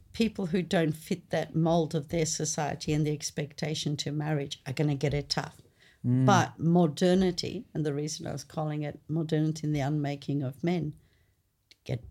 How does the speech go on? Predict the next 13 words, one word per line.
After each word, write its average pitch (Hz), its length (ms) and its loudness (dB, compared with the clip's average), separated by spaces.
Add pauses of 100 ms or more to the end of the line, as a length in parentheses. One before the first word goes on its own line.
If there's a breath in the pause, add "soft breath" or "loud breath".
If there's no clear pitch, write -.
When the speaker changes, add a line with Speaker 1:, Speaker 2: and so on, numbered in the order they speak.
(260)
Speaker 1:
a 131 80 -6
long 123 460 -6
story - 420 -6
short, 175 380 -8
sorry - 360 -6
about - 320 -10
that, - 260 -4
Speaker 2:
<laughs> - 0 -
No, 143 80 8
no, 139 160 6
it's 143 360 2
okay. 139 80 -2
Speaker 1:
um, 170 520 4